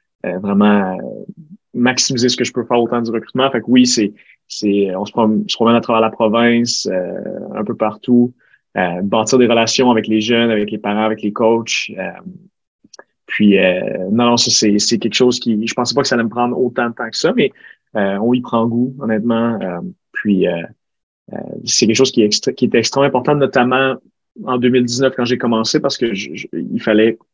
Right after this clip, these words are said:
rebâtir un peu le programme suite à quelques années difficiles. Puis,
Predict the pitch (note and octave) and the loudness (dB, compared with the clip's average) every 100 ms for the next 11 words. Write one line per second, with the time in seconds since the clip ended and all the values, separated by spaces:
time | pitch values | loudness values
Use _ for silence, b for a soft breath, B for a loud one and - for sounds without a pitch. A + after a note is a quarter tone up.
0 | _ - A2+ A2+ A2 - A#2 G#2+ A#2+ G#2+ | _ -4 0 0 0 -2 -2 0 0 0
1 | G#2+ G2+ G#2+ A#2 C3 C3 B B - - | -2 -2 -2 -2 -6 -12 B B -10 -2
2 | A#2 A2 A#2 G#2+ A2 A2 A2 A2 - - | 0 0 0 0 0 2 0 -2 -6 -2
3 | C#3 D3+ D3+ - C3 C3+ | 2 2 2 -2 -2 -2